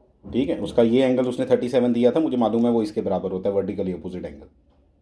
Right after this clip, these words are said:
तो एक ही बात आई, सिक्स न्यूटन, फाइन। और फिफ्टी न्यूटन एमजी, ठीक है।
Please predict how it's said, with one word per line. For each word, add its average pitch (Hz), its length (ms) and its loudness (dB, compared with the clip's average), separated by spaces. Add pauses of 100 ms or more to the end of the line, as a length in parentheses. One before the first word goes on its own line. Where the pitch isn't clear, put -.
(220)
तो 104 40 -4
एक 107 160 0
ही 143 60 0
बात 131 220 4
आई, 120 140 -2 (1700)
सिक्स - 300 -2
न्यूटन, 101 320 0 (920)
फाइन। 311 300 2 (640)
और 123 340 2 (1600)
फिफ्टी 127 400 0
न्यूटन 110 400 2 (640)
एमजी, 107 480 -2 (1900)
ठीक 123 180 0
है। 220 180 0